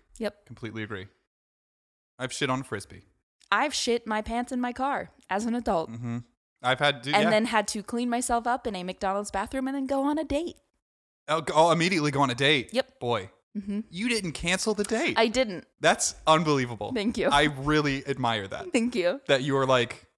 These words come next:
Speaker 2: "Eh, no,
Speaker 1: <laughs>
Speaker 2: still going."
Speaker 1: I wasn't gonna take my clothes off.
Speaker 2: Oh, sure.
Speaker 1: That w-, I
Speaker 2: You
Speaker 1: already
Speaker 2: ma-, that
Speaker 1: kinda,
Speaker 2: made that decision.
Speaker 1: I mentally ruled that out
Speaker 2: Yeah, yeah,
Speaker 1: after
Speaker 2: yeah, yeah.
Speaker 1: shitting my pants on the way to the date.
Speaker 2: Sure.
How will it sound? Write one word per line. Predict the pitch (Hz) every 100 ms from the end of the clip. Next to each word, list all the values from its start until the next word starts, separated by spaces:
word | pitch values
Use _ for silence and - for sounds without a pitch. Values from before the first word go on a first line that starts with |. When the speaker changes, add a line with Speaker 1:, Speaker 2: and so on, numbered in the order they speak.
| _ -
Speaker 2:
"Eh, | 381 415 - -
no, | 370 740 762 807 906 1017
Speaker 1:
<laughs> | 906 932 831 762
Speaker 2:
still | - 370
going." | 381 311 139 - - -
Speaker 1:
I | 339
wasn't | 349 508 571 349
gonna | 269 247 -
take | 269 247
my | 240 180
clothes | 226 214 254
off. | 262 311 349 - - _ _ _ _ _ _
Speaker 2:
Oh, | 180
sure. | - 170 117
Speaker 1:
That | 254 233
w-, | 196
I | 196
Speaker 2:
You | 240
Speaker 1:
already | 240 240 180
Speaker 2:
ma-, |
that | 170 226
Speaker 1:
kinda, | 208
Speaker 2:
made | 160 147
that | 139
decision. | 135 127 117
Speaker 1:
I | 214
mentally | 226 - 247 214
ruled | 202 208 185
that | 180 220
out | 240 240 185
Speaker 2:
Yeah, | 139 -
yeah, | 233
Speaker 1:
after | 285 240
Speaker 2:
yeah, | 262
yeah. | 302 254
Speaker 1:
shitting |
my | 254 262
pants | 269 269 277
on | 254
the | 254
way | 254
to | 254
the | 247
date. | 262 302 -
Speaker 2:
Sure. | 143 113